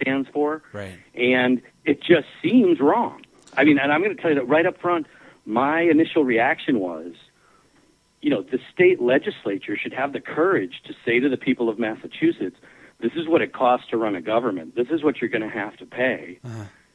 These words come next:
Speaker 1: And if you don't wanna do the, you know, one of those two things, then we either have to make some cuts on one side or we're gonna have to raise taxes on the other." But there's
Speaker 2: Right.
Speaker 1: no such thing as a free lunch, if you don't mind me quoting Milton Friedman.
Speaker 2: Totally.
Speaker 1: It, I mean, that's the, I, that was my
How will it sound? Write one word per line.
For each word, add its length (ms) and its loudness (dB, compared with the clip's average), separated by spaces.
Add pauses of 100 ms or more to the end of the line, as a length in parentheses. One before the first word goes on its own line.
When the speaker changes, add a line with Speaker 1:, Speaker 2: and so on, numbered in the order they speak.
(240)
Speaker 1:
And 600 -6
if 160 -6
you 60 -8
don't 240 0
wanna 280 0
do 200 2
the, 220 0
you 140 -4
know, 80 -4
one 260 0
of 100 2
those 160 -4
two 160 -10
things, 380 -2
then 120 -6
we 80 0
either 140 4
have 120 -2
to 60 -6
make 200 -2
some 120 -2
cuts 260 -2
on 120 -2
one 200 -6
side 240 -12 (420)
or 80 -6
we're 80 -4
gonna 160 -4
have 160 -4
to 80 -6
raise 200 -2
taxes 380 -4
on 100 -4
the 100 -2
other." 380 -4 (120)
But 120 -12
there's 160 -4
Speaker 2:
Right. 0 -
Speaker 1:
no 100 2
such 200 -4
thing 140 -2
as 80 -2
a 40 -4
free 240 -4
lunch, 300 -2
if 60 -14
you 60 -6
don't 180 -6
mind 220 -6
me 200 -6 (420)
quoting 420 -2
Milton 260 -6
Friedman. 440 0
Speaker 2:
Totally. 400 -4 (720)
Speaker 1:
It, 220 -6 (160)
I 60 0
mean, 140 8
that's 260 2
the, 160 -4 (120)
I, 140 -2 (140)
that 220 0
was 140 4
my 220 0